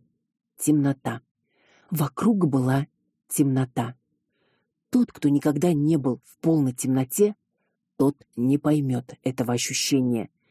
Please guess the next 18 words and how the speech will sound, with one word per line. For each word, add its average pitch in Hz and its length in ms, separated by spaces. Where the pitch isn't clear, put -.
когда 160 320
она 160 160
физически 175 680
давит 131 380
на 131 100
тебя, 131 380
когда 151 320
она 143 260
плотная, 135 800
непроглядная, 156 1080
когда 160 380
рассеять 180 680
ее 135 280
нет 156 400
возможности, 143 880
когда 175 260
тебя 175 240
словно 175 500